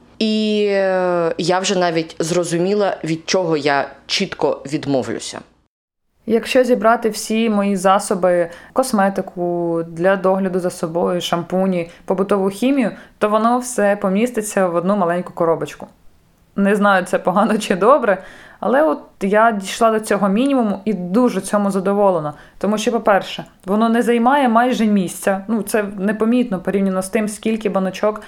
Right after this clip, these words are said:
Speaker 2: зазвичай в мене стояло у ванні. По-друге, я дуже суттєво економлю бюджет, я не купляю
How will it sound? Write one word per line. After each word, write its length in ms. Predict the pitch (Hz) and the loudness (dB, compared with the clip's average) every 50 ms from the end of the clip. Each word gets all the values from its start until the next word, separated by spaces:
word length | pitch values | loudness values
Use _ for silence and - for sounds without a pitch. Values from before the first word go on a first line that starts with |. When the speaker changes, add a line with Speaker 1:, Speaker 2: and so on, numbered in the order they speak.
| - - - | -18 -8 -6
Speaker 2:
зазвичай 520 | 170 202 196 196 196 196 - 214 196 196 | -4 -4 -2 -4 -4 -2 0 0 0 2
в 20 | |
мене 220 | 196 185 180 175 175 | 2 0 -2 -2 -4
стояло 480 | - - - 185 165 175 170 170 165 | -6 -6 -6 -4 -2 0 0 0 0
у 100 | - - | -2 -4
ванні. 360 | 165 - 165 156 151 147 147 147 147 - _ _ - - - - - - _ - - - | -4 -2 -2 -2 -2 -4 -6 -10 -14 -16 _ _ -20 -20 -20 -20 -20 -20 _ -20 -6 -2
По-друге, 420 | 226 233 220 240 233 202 190 160 165 | 0 2 2 2 2 2 0 -2 0
я 180 | 180 202 202 190 | 2 2 2 2
дуже 580 | 185 180 202 247 254 262 233 247 247 240 233 233 - - - | 2 0 0 0 0 2 2 2 2 2 2 -2 -6 -12 -14
суттєво 640 | - - - 247 247 247 - - 208 214 226 233 - - | -10 -4 0 0 0 0 0 0 0 2 2 0 0 -2
економлю 400 | - - 208 202 220 220 220 214 | -2 -2 0 0 2 2 0 0
бюджет, 420 | 180 196 190 175 196 208 220 214 - | 0 -2 -2 0 0 0 0 0 -2
я 80 | 202 185 | -4 -2
не 100 | 190 196 | -2 -4
купляю 500 | 190 190 185 202 208 214 220 214 202 | -6 -6 -4 0 0 2 2 2 0